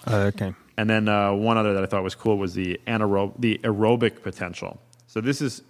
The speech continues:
Speaker 2: fascinating to me. Mine was low. So it's saying that I have very low aerobic capacity. But
Speaker 1: Hmm.
Speaker 2: that's one of those things where you really can train it. So what that means for me is that I used to get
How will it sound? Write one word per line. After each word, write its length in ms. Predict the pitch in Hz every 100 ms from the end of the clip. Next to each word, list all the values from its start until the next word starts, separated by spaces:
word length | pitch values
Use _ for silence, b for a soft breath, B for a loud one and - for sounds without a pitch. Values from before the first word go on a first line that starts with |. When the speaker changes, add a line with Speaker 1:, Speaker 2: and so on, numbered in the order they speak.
| -
Speaker 2:
fascinating 440 | 120 113 107 95
to 40 | 92
me. 140 | 92 - _
Mine 300 | 120 123 123
was 160 | 120 107
low. 400 | 98 104 87 - - b b b _
So 80 | 123
it's 120 | 113
saying 180 | 135 135
that 80 | 123
I 60 | 113
have 100 | 110
very 200 | 117 110
low 560 | 101 104 107 101 90 - b b -
aerobic 400 | 113 101 92 104
capacity. 640 | 98 - 135 135 - - - _ _ _ _ _ _ _ _ _ _ _ _ _ _ -
But 320 | 143 90 -
Speaker 1:
Hmm. 80 | 180
Speaker 2:
that's 240 | 131 131
one 160 | 135 131
of 80 | 120
those 180 | 113
things 260 | 120 127 104
where 100 | 104
you 160 | 101 104
really 260 | 117 104
can 280 | 98 123 104
train 300 | 98 113 98
it. 120 | 82 - b b b b - - 135
So 80 |
what 160 | 127 139
that 180 | 147 135
means 280 | 165 165 -
for 120 | 135
me 160 | 139 131
is 140 | 107
that 120 | 110
I 80 | 117
used 200 | 139 131
to 60 | 117
get 200 | 120